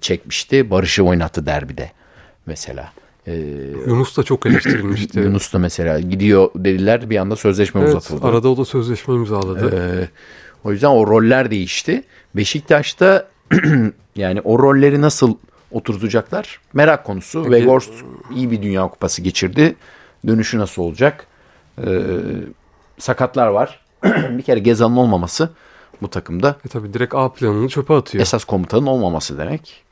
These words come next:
Speaker 1: Ve dediğin gibi A planını da çöpe atıyor.
Speaker 2: Büyük ihtimalle Şenol Güneş Valerian İsmail'den koltuğu devraldığında Gezal <laughs> üzerine kurmuştu bazı planlarını ama artık Me-, Gezal'in de daha bir aydan önce dönmesi beklenmiyor. Mart hatta.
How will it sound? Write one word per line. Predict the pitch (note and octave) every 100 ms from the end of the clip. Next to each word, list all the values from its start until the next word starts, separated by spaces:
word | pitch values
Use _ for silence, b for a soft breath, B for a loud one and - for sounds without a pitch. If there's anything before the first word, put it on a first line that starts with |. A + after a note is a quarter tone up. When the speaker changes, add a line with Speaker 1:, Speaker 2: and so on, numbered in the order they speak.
| -
Speaker 1:
Ve | G2+ C3 - -
dediğin | G#2 F#2 D2+
gibi | D#2
A | G2 F2+
planını | - C2 A2
da |
çöpe | - - -
atıyor. | - - - A2
Speaker 2:
Büyük | A#2
ihtimalle | - C#3
Şenol | B2+ C#3 C3+
Güneş | C#3+ D3 - - C#3+
Valerian | B2 A#2+ B2+
İsmail'den | C3 - C3+ C3 C#3 C3
koltuğu | C#3+ C3+ C#3+
devraldığında | C#3+ C#3+ C3 A2 A2+ B2+ F3 - - C3
Gezal | C3+ B2+ D3
<laughs> |
üzerine | C#3+ D3+ -
kurmuştu | - A#2+ G#2+ - - A2 -
bazı | B2 A2 G#2+
planlarını | G#2+ A2 G#2 G#2+ A#2+
ama | C#3+ - G#3 _ _ b b b b b
artık | B2 A2 - - - -
Me-, | - B2 - C3 C3+
Gezal'in | A#2+ A#2+ D3
de | F3
daha | C#3+ C3+ B2
bir | D3+
aydan | D3 C#3
önce | C3+ C#3
dönmesi | C3+ C3+ B2+ D#3+
beklenmiyor. | D3+ - D#3 C3
Mart | A2 A#2 C#3 - -
hatta. | - - G2+